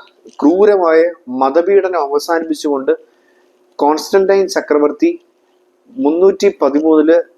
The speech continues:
മിലാൻ വിളംബരം പുറപ്പെടുവിക്കുകയാണ്, Edict of മിലാൻ. ഈ മിലാൻ വിളംബരത്തിന് ശേഷം പബ്ലിക്കായിട്ട്, ഈ രഹസ്യമായിട്ടായിരുന്നു, ഏഹ്, ഈ ദിവ്യബലിയും പ്രാർത്ഥനയും ഒക്കെ കത്തോലിക്ക വിശ്വാസികൾ നടത്തിയിരുന്നത്. പക്ഷെ എന്നാൽ പബ്ലിക്കായിട്ട്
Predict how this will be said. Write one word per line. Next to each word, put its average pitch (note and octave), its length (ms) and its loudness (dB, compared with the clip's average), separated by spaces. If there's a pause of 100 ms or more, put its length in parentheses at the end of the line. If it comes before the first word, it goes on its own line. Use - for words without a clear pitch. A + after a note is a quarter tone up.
(120)
മിലാൻ E3 540 0
വിളംബരം C#3 400 0
പുറപ്പെടുവിക്കുകയാണ്, A2+ 640 -4 (120)
Edict D#4+ 300 -2
of - 120 -2
മിലാൻ. A3 220 0 (760)
ഈ F#3+ 80 2
മിലാൻ G3 420 2
വിളംബരത്തിന് F#3 480 0
ശേഷം C3 500 -2 (640)
പബ്ലിക്കായിട്ട്, D3+ 840 0 (320)
ഈ C#3+ 180 -4
രഹസ്യമായിട്ടായിരുന്നു, C#3 680 0 (440)
ഏഹ്, C3 280 4
ഈ B2+ 140 2
ദിവ്യബലിയും C3 760 0
പ്രാർത്ഥനയും B2 520 0
ഒക്കെ C#3 160 -6
കത്തോലിക്ക B2+ 360 0
വിശ്വാസികൾ A#2+ 460 0
നടത്തിയിരുന്നത്. G#2 400 -4
പക്ഷെ G#2+ 180 -8
എന്നാൽ F3 160 -2 (100)
പബ്ലിക്കായിട്ട് D#3+ 840 0